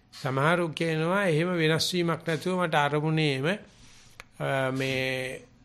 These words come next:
ඉන්ටර්සිටි බස් එක නැග්ගා වගේ යන්න හදලා දෙන්නයි කියලා. ඉතින් හරියට අර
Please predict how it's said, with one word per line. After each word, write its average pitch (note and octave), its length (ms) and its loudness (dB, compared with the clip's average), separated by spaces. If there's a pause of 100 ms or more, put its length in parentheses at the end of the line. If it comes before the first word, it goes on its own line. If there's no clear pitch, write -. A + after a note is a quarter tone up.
(140)
ඉන්ටර්සිටි D#3+ 580 -2
බස් C#3+ 260 0
එක D#3+ 160 -2
නැග්ගා C#3 340 0
වගේ E3 220 2
යන්න D#3 200 4
හදලා D3 320 2
දෙන්නයි C#3 340 0
කියලා. G2+ 300 -10 (520)
ඉතින් E3 220 0
හරියට D#3+ 320 2
අර D#3 120 2